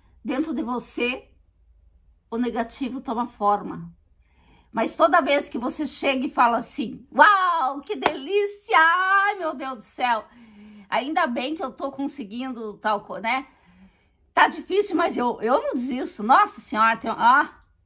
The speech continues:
né? Aí, então, dentro de você, tá aquela impulsionada. E as pessoas em volta sentem isso. Então, procura ser assim.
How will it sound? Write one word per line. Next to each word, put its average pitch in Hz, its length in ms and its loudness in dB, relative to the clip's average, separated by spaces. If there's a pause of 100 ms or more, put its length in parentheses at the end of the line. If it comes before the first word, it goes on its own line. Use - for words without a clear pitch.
(240)
né? 254 300 -4 (1500)
Aí, 208 260 0
então, 220 640 -2 (640)
dentro 214 300 -4
de 196 80 -8
você, 214 640 -8 (1000)
tá - 100 -4
aquela - 260 -6
impulsionada. 202 1000 -6 (380)
E 208 60 -6
as 262 100 -6
pessoas 247 400 -6
em 302 100 0
volta 208 600 0
sentem 220 680 -6
isso. - 320 -14 (560)
Então, 277 260 2
procura 330 480 -6
ser 240 300 -6
assim. 220 640 -8